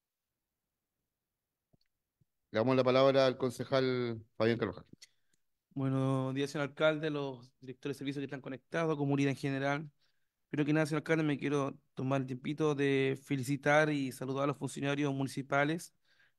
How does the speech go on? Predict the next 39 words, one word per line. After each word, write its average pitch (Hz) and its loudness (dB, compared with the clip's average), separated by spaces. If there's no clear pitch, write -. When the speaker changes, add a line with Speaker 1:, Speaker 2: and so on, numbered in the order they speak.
Speaker 2:
quienes 143 -2
estuvieron 143 2
desde 139 2
diciembre 151 2
a 143 4
la 139 2
fecha 156 -2
comprometidos 143 0
con 131 -8
cada 156 2
actividad 147 0
municipal, 143 0
festival, 135 2
corrida, 135 4
la 139 2
carbonada. 135 2
Desde 131 2
hasta 127 -2
muy 151 4
tarde 175 2
yo 170 0
comprometido, 156 -2
señor 156 -2
alcalde, 147 0
dejando 139 -6
a - -10
su 135 -10
familia 135 -6
de 131 -6
lado 151 2
por 147 -4
el 139 -6
compromiso 139 -6
de - 0
la 139 2
municipalidad 139 0
de 139 4
las 131 2
actividades. 139 2